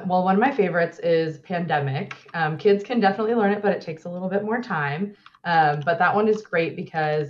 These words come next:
it, uh, has, everyone has a different role, and all you're trying to do is stop the spread of disease altogether. Um, so that one's really fun. Um, but any game that says cooperative, when you look up, uh, what it is, or collaborative,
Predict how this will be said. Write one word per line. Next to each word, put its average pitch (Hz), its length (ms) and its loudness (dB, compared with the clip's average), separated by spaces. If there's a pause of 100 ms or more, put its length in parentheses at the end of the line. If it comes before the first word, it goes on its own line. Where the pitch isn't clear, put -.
(100)
it, 160 300 -4
uh, 139 480 -2
has, 175 240 -4
everyone 208 300 2
has 196 120 0
a 202 60 2
different 214 320 -2
role, 180 320 0
and 160 160 -6
all 156 140 -4
you're 175 120 -4
trying 190 240 -2
to 190 100 0
do 170 280 -4
is 147 300 -6 (240)
stop - 340 0
the 202 60 -4
spread 175 280 -4
of 175 120 -8
disease 185 360 -4
altogether. 180 680 -4 (320)
Um, 156 440 4
so - 140 -8
that 190 120 8
one's 185 140 -2
really 180 200 -2
fun. 160 460 -4 (320)
Um, 165 260 2
but 196 160 4
any 226 260 4
game 202 220 6
that - 180 -2
says 165 340 0
cooperative, 180 840 0
when 180 160 -6
you 160 120 -10
look 156 240 -10
up, 160 240 -2 (140)
uh, 147 260 0
what 160 180 -6
it 156 100 -8
is, 156 240 -4
or 165 220 -6
collaborative, 160 540 -4